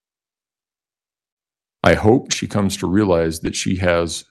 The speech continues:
no fault in all of this. You betrayed your stepson, and you took his life. You took away everything he was and everything he could ever become.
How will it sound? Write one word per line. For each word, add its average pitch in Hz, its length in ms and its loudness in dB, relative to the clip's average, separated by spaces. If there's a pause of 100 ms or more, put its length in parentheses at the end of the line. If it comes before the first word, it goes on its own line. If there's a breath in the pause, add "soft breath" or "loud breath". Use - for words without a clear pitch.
(300)
no 95 320 2
fault 85 540 -2 (420)
in 87 160 -4
all 69 200 -6
of 64 200 -8
this. - 380 -8 (2500)
You 120 140 4
betrayed 135 500 2
your 107 140 -2
stepson, 139 800 -4 (1120)
and 95 140 -2
you 85 80 -4
took 104 240 -8
his 101 160 -6
life. 78 400 -6 (760 soft breath)
You 113 140 2
took 120 200 -2
away 101 300 2
everything 127 560 -2
he 113 160 -4
was 110 540 0 (680)
and 90 140 -6
everything 113 480 -2
he 113 120 -2
could 101 180 -4
ever 90 260 -4
become. - 420 -8